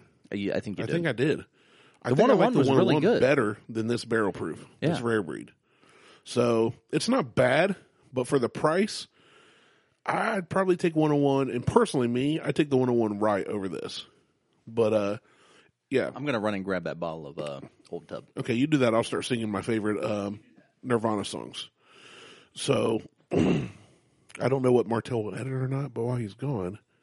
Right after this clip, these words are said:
Speaker 2: I've gotta say, these new jeans he got for Christmas, his butt looks so good in them.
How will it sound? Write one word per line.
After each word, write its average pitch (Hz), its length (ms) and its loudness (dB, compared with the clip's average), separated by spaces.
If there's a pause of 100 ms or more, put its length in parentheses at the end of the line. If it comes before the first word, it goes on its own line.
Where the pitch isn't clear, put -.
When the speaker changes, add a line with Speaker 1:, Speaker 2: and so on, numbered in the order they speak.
(640)
Speaker 2:
I've 135 120 -12
gotta 139 220 -2
say, 107 440 -10 (200)
these 151 240 -6
new 131 220 -2
jeans 113 320 -6
he 123 120 -10
got 101 180 -6
for 85 120 -10
Christmas, 95 460 -10
his 123 180 -10
butt 120 240 -2
looks - 300 -10 (180)
so - 480 -4
good 90 280 -10
in 67 120 -16
them. 50 200 -18